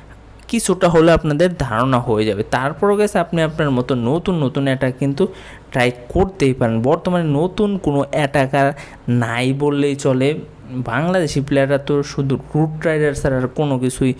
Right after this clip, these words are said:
বোঝে না। আর যেমন আমি গেস only সুপার আর্চার ছাড়া অন্য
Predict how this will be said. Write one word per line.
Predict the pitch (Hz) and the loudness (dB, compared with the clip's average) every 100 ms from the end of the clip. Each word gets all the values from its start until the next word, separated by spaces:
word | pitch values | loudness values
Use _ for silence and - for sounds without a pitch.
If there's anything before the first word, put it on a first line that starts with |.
| - - - 135 | -8 -10 0 4
বোঝে | 135 135 131 | 4 2 2
না। | 131 | 2
আর | 127 | 2
যেমন | 131 127 120 | 0 0 0
আমি | 120 123 | 0 0
গেস | 123 123 - - - - - | 0 -2 -6 -14 -18 -10 -2
only | 147 151 - | 0 0 -2
সুপার | 147 151 147 | 0 2 0
আর্চার | 139 - 135 | 0 0 0
ছাড়া | 147 135 135 | 2 2 2
অন্য | 135 | 2